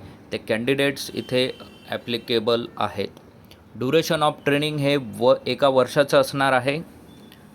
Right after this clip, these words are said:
ज्या दिवसापासून कॉन्ट्रॅक्ट साइन केला जाईल, त्या दिवसापासून असेल. स्टायपेंड तुम्हाला, अ, मंथली स्टायपेंड पंधरा हजार,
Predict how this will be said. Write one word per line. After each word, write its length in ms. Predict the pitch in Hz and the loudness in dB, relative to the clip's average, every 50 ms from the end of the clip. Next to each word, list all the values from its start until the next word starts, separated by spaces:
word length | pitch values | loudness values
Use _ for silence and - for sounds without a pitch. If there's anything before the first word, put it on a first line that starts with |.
| - - - - - - - - 104 | -20 -20 -20 -20 -20 -20 -16 -8 -2
ज्या 300 | 117 123 127 127 127 131 | 0 0 2 2 0 -2
दिवसापासून 600 | 123 120 120 113 - 147 131 135 131 - 135 131 | -2 -2 -2 0 0 2 2 2 2 0 -2 0
कॉन्ट्रॅक्ट 400 | - 131 120 113 127 127 117 - | 0 0 2 2 0 -2 0 0
साइन 180 | 127 123 123 | -2 -2 0
केला 260 | 117 - 123 120 120 | 0 -2 0 0 0
जाईल, 360 | 117 117 117 120 123 - - - | 2 2 0 0 -2 -4 -4 -2
त्या 100 | 113 110 | -2 -2
दिवसापासून 600 | 113 113 101 - 127 117 120 117 - 131 120 117 | -2 -4 -4 -4 -2 -2 -2 -4 -4 -4 -4 -4
असेल. 260 | 107 - 127 123 127 | -2 -2 -2 -4 -4
स्टायपेंड 640 | - - - - - 117 123 123 - 165 156 143 143 | -6 -10 -8 -4 -2 -2 0 0 0 -2 -2 -2 -2
तुम्हाला, 480 | 147 135 131 131 127 123 107 95 104 107 - - - - - - - - - | -2 0 0 2 2 2 0 0 -2 -6 -10 -16 -20 -20 -20 -20 -20 -8 -4
अ, 100 | - 113 | -4 -2
मंथली 400 | 120 123 127 131 - 151 160 151 | 0 0 -2 -2 -2 -2 -2 -2
स्टायपेंड 440 | - - 147 139 139 - 151 147 139 | 0 2 2 2 2 0 -2 -2 -2
पंधरा 420 | - - 127 123 127 139 147 147 | -2 -2 -2 0 2 2 2 2
हजार, 500 | 135 135 135 123 143 139 117 101 98 107 | 2 0 2 4 4 4 4 2 0 -4